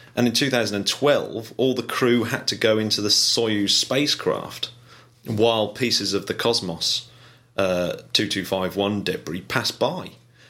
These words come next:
You know, and so that's, these, the, the Soyuz act as a kind of lifeboat. So you can imagine that, uh,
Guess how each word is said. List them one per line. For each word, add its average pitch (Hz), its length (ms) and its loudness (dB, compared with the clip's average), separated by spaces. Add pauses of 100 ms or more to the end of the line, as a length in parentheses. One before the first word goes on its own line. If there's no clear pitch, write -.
(140)
You 120 60 2
know, 90 320 0
and 120 140 2
so 131 140 2
that's, - 260 0
these, 127 420 2
the, 131 140 2
the - 180 -2
Soyuz 127 480 2
act - 280 -2
as 101 100 -2
a - 20 -8
kind 101 260 0
of 92 120 -4
lifeboat. 110 600 0
So 90 100 -2
you 85 80 -4
can 104 100 -4
imagine 95 300 -2
that, - 340 -2
uh, 82 300 -4